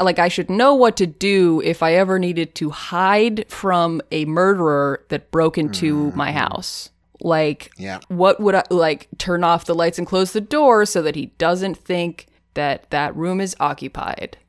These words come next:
Speaker 1: And then, like, sometimes I would be in the shower as a kid, and the parrots that I had that lived in the house that I grew up in, um, would scream.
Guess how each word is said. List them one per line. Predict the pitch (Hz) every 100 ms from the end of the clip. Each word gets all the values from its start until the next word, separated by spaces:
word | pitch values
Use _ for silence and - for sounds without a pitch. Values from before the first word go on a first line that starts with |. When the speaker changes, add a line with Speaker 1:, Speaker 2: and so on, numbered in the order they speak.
| _ -
Speaker 1:
And | 147 139
then, | 139
like, | 139 135 143 - _ _ _ -
sometimes | - 180 165 196 175 170 165 - - _ _ _ 170
I | 175
would | 165
be | 165 175
in | 170 -
the | 156 170
shower | - 262 269 202 160 160
as | 160
a | 151
kid, | - 165 156 147 147 -
and | 151 147 147 143 143 - _ _ 175
the | 165 160 - -
parrots | 208 240 185 160 -
that | - 147
I | 151
had | 160 156 151 - - _ -
that | 151 - _ _ -
lived | 165 175 156
in | 170
the | 165
house | 175 190 190
that | 170
I | 156 190
grew | 165 147
up | 139 -
in, | 147 175 _ _ -
um, | 190 202 208 208 202 _ _ -
would | 240 233
scream. | - 311 359 131 85